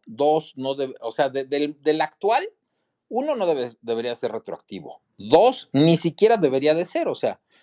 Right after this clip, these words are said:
lo que un gobierno normal tendría que hacer es a sacar una campaña en medios de comunicación y decirle a la gente,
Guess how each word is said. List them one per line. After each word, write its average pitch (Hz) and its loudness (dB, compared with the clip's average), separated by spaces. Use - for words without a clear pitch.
lo 110 -6
que 123 -6
un 139 -2
gobierno 147 0
normal 156 -4
tendría 113 -6
que 156 -6
hacer 160 -2
es - -8
a - -14
sacar - -2
una 135 -6
campaña 143 -4
en 143 -6
medios 139 -2
de 139 -2
comunicación 143 -2
y 139 -4
decirle 123 -2
a 123 0
la 135 2
gente, 180 -4